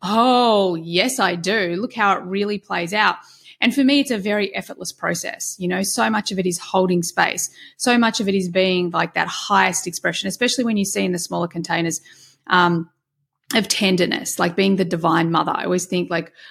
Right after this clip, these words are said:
I'm the one who's leading the pack. I'm the one who's holding the space.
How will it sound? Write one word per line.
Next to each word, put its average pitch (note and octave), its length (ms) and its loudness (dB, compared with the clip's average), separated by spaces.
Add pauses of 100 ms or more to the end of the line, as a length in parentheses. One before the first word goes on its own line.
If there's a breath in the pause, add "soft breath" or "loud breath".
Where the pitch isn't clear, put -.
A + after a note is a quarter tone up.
(140 loud breath)
I'm G3 220 4
the G#3+ 80 2
one G3+ 240 2
who's F#3 240 -2
leading F3+ 360 2
the E3+ 80 -4
pack. E3+ 500 -2
I'm F#3+ 220 -2
the G3 80 0
one F#3 200 0
who's F#3+ 160 -2
holding F3 360 0
the E3+ 60 0
space. E3 500 -2